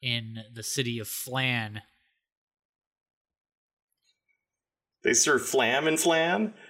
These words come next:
Speaker 1: Not in my flam. Well, it's, for me, it's Goblin Town. That's right. We're going back to Goblin Town, and you know what that means. Back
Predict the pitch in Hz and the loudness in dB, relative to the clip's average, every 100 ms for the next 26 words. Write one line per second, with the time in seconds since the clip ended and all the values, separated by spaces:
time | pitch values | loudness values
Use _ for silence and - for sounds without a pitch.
0 | - - _ _ _ _ _ _ _ _ | -20 -20 _ _ _ _ _ _ _ _
1 | - 110 127 156 165 165 196 208 196 175 | -20 -6 0 2 2 4 6 6 8 8
2 | 160 143 139 - - - - - 147 151 | 6 4 2 -10 -20 -20 -18 -2 2 4
3 | 147 143 143 135 139 143 135 135 - 135 | 6 4 2 2 6 8 8 4 2 -4
4 | - 139 196 190 - 156 151 131 117 113 | -2 2 4 4 6 6 6 6 -2 -2
5 | 117 98 98 - - _ _ 165 202 - | -4 -4 -12 -20 -20 _ _ 8 8 8
6 | 202 175 160 _ _ _ 143 143 165 151 | 6 6 4 _ _ _ 0 4 4 2
7 | 135 123 185 214 - 214 208 190 175 156 | 0 4 4 4 2 4 6 6 4 -2
8 | 147 147 139 135 135 - - 123 127 156 | 2 2 4 0 -2 -12 -12 -4 0 2
9 | 175 180 180 185 156 151 147 143 - - | 4 2 4 2 2 -4 -2 -4 -10 -16
10 | - _ 127 185 226 - | -20 _ 6 6 6 2